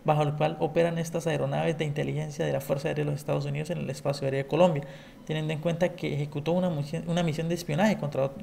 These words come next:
contra un tercero y que la aeronave posee avanzados equipos que podrían estar recopilando información de ciudadanos colombianos. Esto, eh,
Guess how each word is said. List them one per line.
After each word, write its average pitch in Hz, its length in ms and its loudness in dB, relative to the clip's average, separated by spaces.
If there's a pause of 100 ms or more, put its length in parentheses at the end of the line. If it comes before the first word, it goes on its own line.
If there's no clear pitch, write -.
contra 147 280 0
un 147 180 0
tercero 170 400 6 (720)
y 160 80 -2
que 160 180 2
la 156 80 6
aeronave 147 480 4
posee 165 380 2
avanzados 160 460 2
equipos 160 340 -6
que 165 140 0
podrían 139 360 -2
estar 151 220 -2
recopilando 147 520 0
información 151 580 0 (2250)
de 170 120 8
ciudadanos 143 480 4
colombianos. 139 640 4 (640)
Esto, 175 500 2
eh, - 140 -6